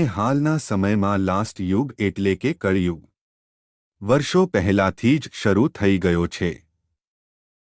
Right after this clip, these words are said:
અને આ યુગના અંત સાથે સૃષ્ટિનો પણ અંત થશે એવી જાણકારી આપણને આપના બાપ દાદા મારફતે મળે છે. શ્રી કૃષ્ણએ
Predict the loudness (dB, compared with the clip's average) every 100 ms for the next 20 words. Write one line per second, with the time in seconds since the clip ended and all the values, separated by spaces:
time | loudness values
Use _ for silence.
0 | _ 2 4 4 2 2 2 4 4 4
1 | 2 2 2 0 0 -2 -2 -2 0 -2
2 | 0 -2 -2 0 0 2 0 -2 -2 -2
3 | -2 -2 -4 -8 -6 -2 0 0 0 0
4 | 0 0 0 0 0 0 0 -2 -2 -4
5 | -2 0 0 0 -2 -2 -2 -2 -2 -2
6 | 0 -2 -2 -2 -2 0 -2 0 -2 -2
7 | -4 -2 0 0 0 -2 -2 -6 -8 _
8 | _ _ _ _ _ _ _ _ _ _
9 | _ _ -4 2 2 2 2 2 2 2